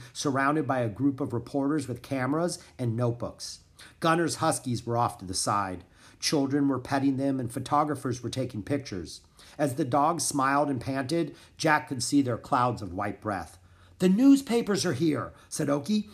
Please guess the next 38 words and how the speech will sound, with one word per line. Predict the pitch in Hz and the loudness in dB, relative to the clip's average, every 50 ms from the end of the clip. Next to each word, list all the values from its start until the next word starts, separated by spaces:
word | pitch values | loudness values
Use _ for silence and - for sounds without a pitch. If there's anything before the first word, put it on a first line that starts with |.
| - - - - - | -18 -20 -20 -6 -2
"The | - 196 | -2 0
whole | - 131 233 262 254 226 | 0 2 2 2 2 2
world | 196 214 233 254 247 247 240 202 | 2 4 4 4 4 4 2 0
will | 208 220 | -2 -2
soon | 185 - - - - 254 247 247 240 | -2 -2 -2 -2 0 2 2 2 2
hear | 196 208 254 254 | 2 0 0 0
this | 247 226 233 226 - | 0 -2 -2 -4 -4
story. | - - 254 254 254 240 208 151 120 107 - - - - - - | -2 0 2 4 4 4 2 2 0 -2 -6 -12 -20 -20 -10 -2
We | - 233 | 2 2
will | 247 247 247 233 | 4 4 2 2
tell | - 208 233 208 - - - - | 2 2 2 2 0 -4 -4 2
everyone | 190 247 262 - 269 254 233 208 202 180 | 4 4 6 6 6 4 6 4 4 2
what | 175 175 175 | 2 0 2
you | 165 165 | 4 4
have | 160 156 123 | 4 4 2
done, | 120 185 165 151 143 139 | 0 2 2 2 2 0
Jack | 139 160 143 131 127 | 0 0 0 0 0
and | 156 147 | -2 -2
Annie. | 143 147 156 160 180 190 185 - - - - | -2 0 0 0 0 -2 -2 -6 -12 -8 -4
They | - 196 214 | -2 0 2
will | 220 254 254 233 | 4 4 2 4
honor | - 208 214 208 202 202 | 4 2 2 4 4 2
you | 185 170 208 247 247 | 2 4 4 2 2
too." | - - - 247 269 269 233 147 107 95 - - - - - - - - - | 2 2 4 4 6 6 6 4 2 -2 -6 -12 -18 -20 -20 -20 -18 -4 0
Oki | 160 180 180 180 - 190 170 | 2 2 2 2 2 2 2
and | 151 143 | 2 2
his | 139 123 | 2 0
uncle | 151 147 143 - 135 127 | 0 0 0 0 -2 0
walked | 117 120 120 113 117 - | 0 0 0 0 -2 -6
faster. | - 127 120 117 110 - - 101 90 85 - - - - - - - | -4 -2 -2 -2 -2 -4 -8 -10 -12 -12 -14 -18 -20 -18 -16 -10 -4
"Whoa, | - 160 165 151 139 | -2 0 0 0 2
wait," | 127 120 107 120 156 156 135 120 - - - - - - - - | 0 0 0 2 2 0 0 -2 -4 -10 -14 -14 -16 -18 -16 -6
Jack | - - 131 113 - - | -2 0 0 0 0 -2
said | - 127 113 | -4 -4 -4
to | 107 92 | -4 -4
Annie. | 101 107 104 98 101 101 - - - - - | -6 -6 -4 -4 -6 -8 -8 -10 -12 -12 -12
"Stardust." | - - - - - - 175 165 170 170 156 143 127 131 - - - - - - - - - - - - | -8 -6 -6 -4 0 2 2 4 4 2 2 0 0 -2 -2 -6 -6 -8 -10 -10 -10 -8 -8 -8 -8 -6
"Right." | - 107 120 143 143 131 - - - - | -2 2 4 4 4 4 0 -4 -6 -8